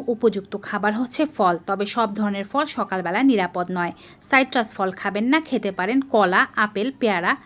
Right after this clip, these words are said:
এই ফলগুলো। এছাড়াও আপনি খেতে পারেন আনারসের মতো ফলও। এগুলোর মধ্যে পেয়ে যাবেন ক্যালসিয়াম, পটাশিয়াম এবং প্রচুর ভিটামিন। তাজা ফল সকালবেলা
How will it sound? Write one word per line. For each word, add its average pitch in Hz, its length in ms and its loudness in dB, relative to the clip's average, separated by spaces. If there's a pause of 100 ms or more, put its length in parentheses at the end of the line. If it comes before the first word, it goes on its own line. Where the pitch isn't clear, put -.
(280)
এই 247 140 6
ফলগুলো। 180 480 0 (140)
এছাড়াও 214 380 0
আপনি 190 220 -6
খেতে 202 240 -8
পারেন 240 240 -2 (100)
আনারসের 190 500 -2
মতো 185 220 -4
ফলও। 175 360 -2 (360)
এগুলোর 202 340 4
মধ্যে 196 320 -4
পেয়ে 190 180 2
যাবেন 202 300 2
ক্যালসিয়াম, 208 460 0
পটাশিয়াম 196 540 -4
এবং 220 220 0
প্রচুর 254 420 0
ভিটামিন। 185 340 -4 (160)
তাজা 196 320 -2
ফল 220 160 -2 (120)
সকালবেলা 190 400 -2